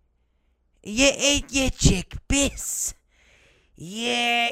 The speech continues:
eat your vegetables. Tu manges bien tes épinards quotidiennement."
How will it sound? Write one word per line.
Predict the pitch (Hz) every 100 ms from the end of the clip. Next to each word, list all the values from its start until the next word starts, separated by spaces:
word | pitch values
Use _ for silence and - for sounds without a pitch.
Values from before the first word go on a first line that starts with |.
| -
eat | 190 247 - 233
your | 247
vegetables. | 208 214 180 - - 226 247 277 277 170 - - - _ _ _ _ _ -
Tu | 185
manges | 220 220 165
bien | 202 226
tes | - 220 196
épinards | 214 151 208 202 202 208 180 _ _
quotidiennement." | - - 208 - - 202 160 - 208 190 175 127 104 196